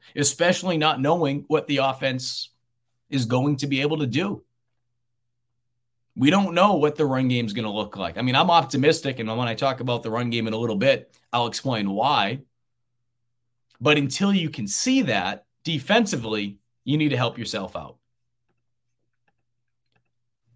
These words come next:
You need to be able to get off the field. You need to be able to do what you can to help your team out by getting off the field on third down, fourth down, those money downs,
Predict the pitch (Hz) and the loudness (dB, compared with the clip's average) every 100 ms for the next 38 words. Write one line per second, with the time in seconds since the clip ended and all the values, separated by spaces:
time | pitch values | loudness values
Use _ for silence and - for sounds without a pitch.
0 | _ _ _ _ _ _ _ _ _ _ | _ _ _ _ _ _ _ _ _ _
1 | _ _ - 143 160 156 143 135 123 113 | _ _ 6 8 10 10 12 12 10 8
2 | 120 117 107 - 101 92 80 - _ _ | 6 4 2 0 -12 -10 -12 -16 _ _
3 | _ _ _ _ _ _ _ - 139 175 | _ _ _ _ _ _ _ -6 -2 0
4 | 165 156 147 127 110 143 143 - 139 - | 2 2 2 0 0 0 -2 -6 -8 -6
5 | 123 113 104 117 113 _ _ _ _ 107 | -6 -4 -4 -4 -6 _ _ _ _ -2
6 | 131 151 - 143 123 110 104 - _ _ | 0 0 -2 -4 -2 -4 -8 -12 _ _
7 | 104 104 98 - 117 135 147 135 - 127 | -4 -4 -4 -6 -2 -2 -2 -6 -8 -6
8 | 139 131 123 135 131 123 123 123 - 127 | -4 -4 -4 -4 -2 -2 -2 -4 -6 -6
9 | 117 - 120 117 113 117 131 131 120 110 | -6 -4 -4 -4 -4 0 0 0 0 -4
10 | 104 101 - | -4 -8 -12